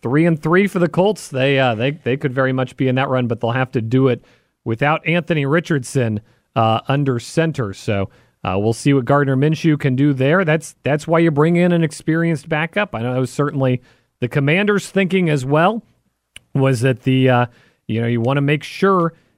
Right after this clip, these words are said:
if Sam Howell gets hurt or if he happens to get sacked an N F L record number of times and gets broken, they've got Jacoby Brissett there. Um, and I think you could plug Jacoby Brissett into this offense and keep it humming. I think it's the correct move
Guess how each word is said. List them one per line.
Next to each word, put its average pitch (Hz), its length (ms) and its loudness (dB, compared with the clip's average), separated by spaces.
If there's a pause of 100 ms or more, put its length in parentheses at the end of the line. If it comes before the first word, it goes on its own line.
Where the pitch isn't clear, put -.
(100)
if 120 140 -4
Sam 151 260 -2
Howell 160 200 0
gets 151 240 -4
hurt 185 300 0
or 131 200 -6 (340)
if 110 80 -6
he 123 120 -2
happens 147 280 0
to 147 60 -6
get 143 160 -6
sacked 175 320 -2
an 160 80 -2
N 165 80 0
F 170 160 -2
L 165 120 0
record 165 400 -2
number 160 240 0
of 147 80 0
times 160 380 0
and 147 80 0
gets 147 140 -2
broken, 156 480 2 (720)
they've 135 120 -4
got 196 180 -2
Jacoby 214 420 -2
Brissett 214 420 -2
there. 101 220 -6
Um, 107 340 -6
and 135 240 -8
I 165 160 -2
think 220 220 -6
you 214 100 -2
could 208 180 -4
plug 185 260 -2
Jacoby 170 420 0
Brissett 170 360 0
into 170 160 0
this 165 160 0
offense 151 540 0 (400)
and 156 140 -4
keep 165 240 -2
it 135 80 -4
humming. 117 340 -2 (500)
I 127 80 -2
think 147 160 -2
it's 127 140 -2
the - 140 -10
correct 131 640 -6
move 170 340 -2